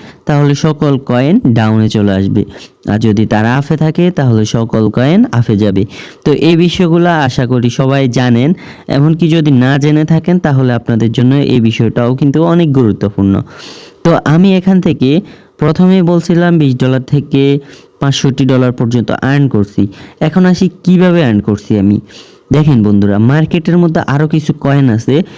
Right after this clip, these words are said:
যেগুলো হচ্ছে মিম কয়েন। মিম কয়েনটা কি, আমি আপনাদেরকে একটু এক্সপ্লোর করি।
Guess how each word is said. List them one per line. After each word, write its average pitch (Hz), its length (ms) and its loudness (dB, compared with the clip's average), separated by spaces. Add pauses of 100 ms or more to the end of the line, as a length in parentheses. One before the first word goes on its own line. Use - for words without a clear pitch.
(260)
যেগুলো 175 360 2
হচ্ছে 180 260 -2
মিম 165 360 2
কয়েন। 90 360 -2 (540)
মিম 170 300 4
কয়েনটা 180 500 0
কি, 135 320 0
আমি 123 220 2
আপনাদেরকে 120 560 -2
একটু 127 200 -2
এক্সপ্লোর 139 520 -2
করি। 127 320 2